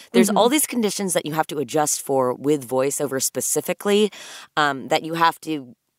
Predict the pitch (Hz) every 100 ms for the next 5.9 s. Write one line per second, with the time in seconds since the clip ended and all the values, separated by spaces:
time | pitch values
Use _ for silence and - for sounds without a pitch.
0 | _ _ 175 170 180 180 240 247 139 123
1 | - 139 143 139 139 131 - - 156 147
2 | 139 - 196 247 151 123 127 123 127 131
3 | 143 - 131 123 113 147 131 - 127 131
4 | 208 180 151 139 165 135 131 135 131 127
5 | 131 139 254 185 131 127 120 110 110